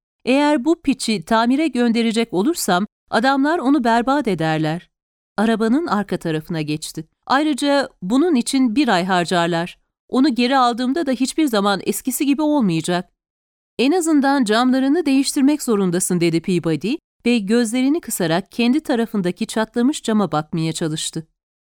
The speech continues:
"Evet." Eve kırık bir parçayı çekti. Araba titrediğinde geri çekildi.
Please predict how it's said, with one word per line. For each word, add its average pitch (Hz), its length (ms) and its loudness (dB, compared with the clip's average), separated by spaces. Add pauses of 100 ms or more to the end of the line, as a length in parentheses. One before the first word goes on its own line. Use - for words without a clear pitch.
"Evet." 240 440 -2 (380)
Eve 262 200 4
kırık - 420 -4
bir 254 120 0
parçayı 185 480 0
çekti. - 540 -6
Araba 226 320 0
titrediğinde 202 680 -2
geri 196 280 -2
çekildi. 156 520 -6